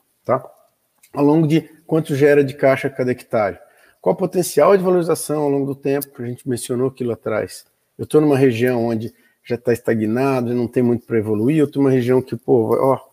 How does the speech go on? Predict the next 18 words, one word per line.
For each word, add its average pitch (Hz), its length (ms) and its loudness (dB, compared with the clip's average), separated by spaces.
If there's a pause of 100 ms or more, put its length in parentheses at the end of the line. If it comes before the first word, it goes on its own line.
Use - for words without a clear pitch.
(640)
logo, 123 260 0
logo 117 380 2
vai 117 140 0
crescer, 113 540 -4
porque - 200 -8
vai 113 120 0
ter 104 180 -4
isso, 107 180 0
vai 110 100 -2
ter 85 140 -8
aquilo, 123 420 -2
o - 20 -2
Brasil 113 520 0
vai 113 140 -2
produzir 110 360 -4
alimento 110 400 -4
pro - 100 -16
mundo, 120 520 -2